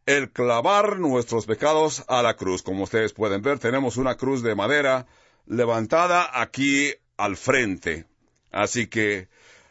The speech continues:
antes de irnos, cada uno de ustedes va a recoger un pedazo de papel, escribir ahí sus pecados, por lo menos algunos,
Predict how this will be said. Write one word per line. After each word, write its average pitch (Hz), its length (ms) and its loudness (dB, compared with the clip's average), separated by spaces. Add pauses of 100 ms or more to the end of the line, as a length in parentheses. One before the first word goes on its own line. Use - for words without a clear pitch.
(580)
antes 185 440 2
de 175 100 2
irnos, 156 500 0
cada 160 240 2
uno 165 100 2
de 147 80 2
ustedes 147 480 2
va 139 60 2
a 139 40 0
recoger 131 360 -2
un 135 80 -2
pedazo 113 320 0
de 110 100 0
papel, 180 680 2 (280)
escribir 123 500 2
ahí 170 140 2
sus 170 280 0
pecados, 175 640 2
por 107 200 -4
lo 107 80 0
menos 131 240 0
algunos, 175 640 0